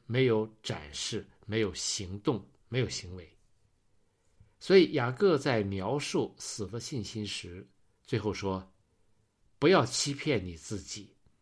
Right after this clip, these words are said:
没有付诸行动的信心就是没有用的信心。”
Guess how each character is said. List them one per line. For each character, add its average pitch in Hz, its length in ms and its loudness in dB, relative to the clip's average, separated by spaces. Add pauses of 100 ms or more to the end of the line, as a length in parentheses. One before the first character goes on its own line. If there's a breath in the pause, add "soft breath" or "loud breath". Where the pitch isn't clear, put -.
(720)
没 147 180 10
有 180 140 12
付 160 220 2
诸 143 160 0
行 110 380 -4
动 170 220 2
的 92 120 -2
信 120 300 -4
心 95 400 -6 (440)
就 135 180 0
是 - 180 -6
没 92 400 0
有 101 160 2
用 92 160 -6
的 - 80 -14
信 90 220 -12
心。” - 220 -16